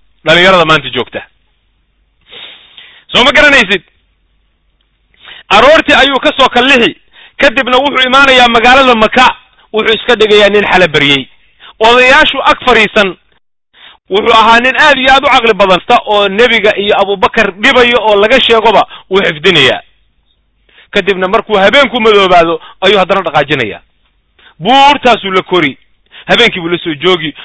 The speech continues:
warkii oo dhan buu u geynayaa. Kulli khabarkii magaalada maanta wixii ka dhacay oo dhan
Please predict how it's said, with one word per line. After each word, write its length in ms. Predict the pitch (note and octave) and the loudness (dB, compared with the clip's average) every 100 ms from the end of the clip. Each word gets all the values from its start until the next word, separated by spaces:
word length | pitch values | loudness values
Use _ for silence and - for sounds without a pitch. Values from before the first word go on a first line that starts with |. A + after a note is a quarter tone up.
| - | -4
warkii 280 | G3 G#3 F#3+ | -2 -2 -2
oo 60 | |
dhan 120 | G3 F3 | -2 -4
buu 120 | F3 | -8
u 40 | |
geynayaa. 440 | D#3 D3+ C3 A2 F2+ _ _ - - | -4 -2 0 -4 -6 _ _ -20 -4
Kulli 300 | E4 D4 B3 | 0 0 0
khabarkii 320 | B3 A#3 - F#3+ | 0 0 -2 -2
magaalada 380 | F#3+ G#3+ A3+ | 0 2 2
maanta 300 | G3+ A3+ G#3 | 2 0 0
wixii 200 | G#3+ G3 | -4 -4
ka 100 | G3 | -6
dhacay 280 | A#3+ G#3+ A3 | -2 0 0
oo 80 | A3 | 0
dhan 300 | A3 C#4 A3+ | 0 0 -2